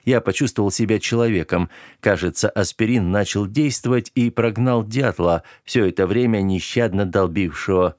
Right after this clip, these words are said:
по моей черепушке. Отражение в зеркале выглядело кошмарно. Так хреново мне было только после смерти матери.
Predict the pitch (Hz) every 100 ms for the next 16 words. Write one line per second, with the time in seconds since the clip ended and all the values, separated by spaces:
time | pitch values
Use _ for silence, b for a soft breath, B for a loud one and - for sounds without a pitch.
0 | - 92 98 90 76 - 87 107 - -
1 | - - _ _ _ _ _ _ _ -
2 | 120 117 98 104 87 82 82 120 113 90
3 | 85 101 92 90 92 90 113 101 95 85
4 | 82 90 - B B - 139 107 107 117
5 | 135 117 95 107 104 113 107 101 113 95
6 | 104 - 104 - 104 - 98 92 - 113
7 | 82 - - -